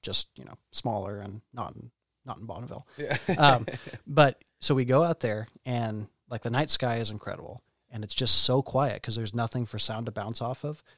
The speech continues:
Speaker 1: I remember sitting in our tent and looking over and seeing these guys, uh, sh-, I think they had, like, an A R fifteen and an A K, and they were shooting, right? They were maybe a quarter of a mile away, which, you know, in normal conditions, that would be almost, not deafening, but you, you would hear it.
Speaker 2: Oh, yeah.
Speaker 1: Definitely hear
Speaker 2: Yeah,
Speaker 1: it.
Speaker 2: big time.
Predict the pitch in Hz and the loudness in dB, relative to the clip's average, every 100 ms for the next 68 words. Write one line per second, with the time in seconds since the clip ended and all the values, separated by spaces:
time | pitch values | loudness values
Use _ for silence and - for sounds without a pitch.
0 | _ 123 123 139 139 123 - - 156 143 | _ 0 4 6 6 2 0 2 2 4
1 | 139 143 135 - 113 104 _ _ _ _ | 4 4 2 -2 -2 -6 _ _ _ _
2 | 113 117 139 139 127 113 110 - 120 117 | -4 -2 0 2 2 0 0 0 0 0
3 | 110 117 110 110 - - - - - - | -2 -2 -4 -2 -2 -2 -8 -12 -10 -10
4 | - - - 123 120 117 101 113 117 120 | -12 -12 -6 -4 -2 -2 -4 -6 -6 -4
5 | 113 120 - 120 117 104 107 104 113 110 | -4 -4 -6 -6 -6 -8 -12 -10 -10 -12
6 | - 120 107 107 143 117 - 110 127 _ | -16 -14 -8 -6 -6 -8 -12 -12 -12 _
7 | _ _ 131 139 135 120 123 131 131 127 | _ _ 2 4 4 4 4 4 4 4
8 | 131 131 123 - 135 131 131 127 127 135 | 4 4 2 0 0 2 2 2 4 2
9 | 135 135 143 156 135 127 - 160 160 131 | 2 0 -2 -4 -4 -4 0 4 4 6
10 | 139 143 120 127 147 - 110 113 120 110 | 4 4 2 2 0 0 -2 -2 -4 -4
11 | 117 117 110 _ _ _ 123 120 113 - | -4 -4 -6 _ _ _ -4 -2 -2 0
12 | 147 143 135 160 - 127 127 - 170 165 | 0 0 -4 -8 -12 -10 -10 -4 -4 -2
13 | 131 165 104 143 - - 139 156 120 139 | 0 0 0 -4 -6 -8 -6 -4 0 0
14 | - 107 120 127 101 117 113 104 85 | 0 -2 0 -2 -2 -4 -4 -6 -6